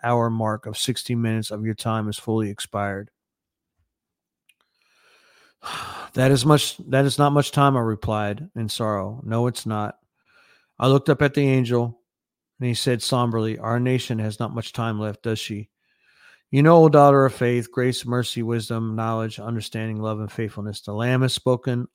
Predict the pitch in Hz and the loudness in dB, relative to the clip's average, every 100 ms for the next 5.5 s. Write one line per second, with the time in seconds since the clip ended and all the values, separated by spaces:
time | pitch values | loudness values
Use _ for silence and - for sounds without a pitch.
0 | 123 131 - 135 127 131 123 113 113 - | -2 -2 0 -4 -2 0 0 -2 -8 -6
1 | 117 110 107 104 120 - - 107 101 104 | -6 -4 -4 -6 -8 -10 -8 -6 -6 -10
2 | - _ _ _ _ _ _ _ _ _ | -14 _ _ _ _ _ _ _ _ _
3 | - _ _ _ 120 127 117 143 151 - | -20 _ _ _ 2 2 6 6 6 2
4 | 123 107 - 107 117 107 117 - 107 - | -2 -2 -6 -6 -4 -4 -4 -6 -6 -4
5 | 113 - 120 117 117 | -4 -2 -2 -2 -4